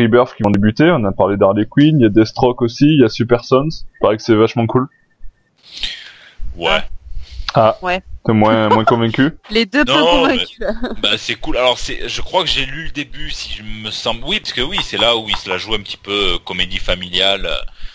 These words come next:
Speaker 2: euh, à Gotham, à Metropolis. Ouais, c'est, c'est rigolo de voir les, les deux papas, de voir surtout les deux fils, euh, qui se, c'est rigolo. Après, euh, est-ce que ça casse trois pattes à un Howard the Duck ? Je suis pas sûr.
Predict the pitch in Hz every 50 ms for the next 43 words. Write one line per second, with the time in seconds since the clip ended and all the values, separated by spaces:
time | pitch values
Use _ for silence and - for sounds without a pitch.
0 | - - - - - - - - - - - 67 71 73 73 71 71 67 64 62
1 | 64 64 64 64 65 67 67 67 65 62 60 60 60 62 64 64 - - - 76
2 | 76 - - 82 85 90 90 82 78 80 78 - - - - - 80 90 104 107
3 | 107 110 - 110 131 147 156 147 - - 101 95 85 - - - - - - -
4 | - - 113 113 117 - 131 135 135 143 143 143 135 113 110 98 98 95 95 90
5 | 95 87 87 87 85 85 85 85 - 92 - - 87 - - 95 95 98 98 92
6 | 90 87 87 - - 98 90 - 101 101 104 101 107 107 - - 127 127 117 -
7 | - - - - - - - - - - - - - - - - - 76 80 82
8 | 85 82 - - 85 80 90 87 87 87 82 - - 78 80 95 101 113 104 95
9 | 95 95 87 76 - - 95 92 98 98 90 80 76 73 73 76 76 73 71 73
10 | 69 69 73 73 - - - - - 87 - - 90 - - - - 90 - -
11 | 104 101 - - 85 80 82 90 87 87 85 87 87 - 87 82 90 90 101 -
12 | - 82 76 76 - - - 80 - - -